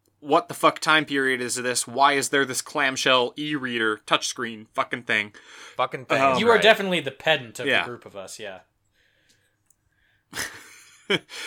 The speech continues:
Speaker 1: Well, and, but this time around, it was a little bit less so. This time around, I was much more engrossed in the whole thing. Um, maybe that took a viewing or two to get me there, but so it's bumped up a little bit. I still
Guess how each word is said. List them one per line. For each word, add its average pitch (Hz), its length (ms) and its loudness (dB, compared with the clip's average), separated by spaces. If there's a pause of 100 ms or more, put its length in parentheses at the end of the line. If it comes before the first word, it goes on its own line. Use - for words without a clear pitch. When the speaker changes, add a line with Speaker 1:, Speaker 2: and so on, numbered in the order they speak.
(180)
Speaker 1:
Well, 156 300 6 (140)
and, 175 260 2
but 175 180 2
this - 140 4
time 196 180 6
around, 160 260 8
it - 40 6
was 143 80 6
a 147 60 2
little 147 220 4
bit 143 140 4
less 120 220 2
so. 107 200 -2
This 123 120 -6
time 143 160 -4
around, 123 260 4
I 113 40 4
was 107 240 0 (400)
much 127 340 -2
more 117 180 2
engrossed 110 420 0
in 117 80 -6
the 104 60 -4
whole 113 140 0
thing. 107 340 -6 (440)
Um, 104 400 4 (360)
maybe 123 160 -2
that 117 140 -4
took 123 160 -2
a 120 60 0
viewing 117 320 -4
or 117 80 -2
two 131 280 -4
to 123 100 -8
get 117 160 -4
me 135 60 -6
there, 135 260 0
but 113 260 -6 (100)
so 131 160 -2
it's 127 100 -4
bumped 143 280 0
up - 140 0
a 131 40 -6
little 135 200 0
bit. 139 240 2
I 131 80 -2
still 170 360 4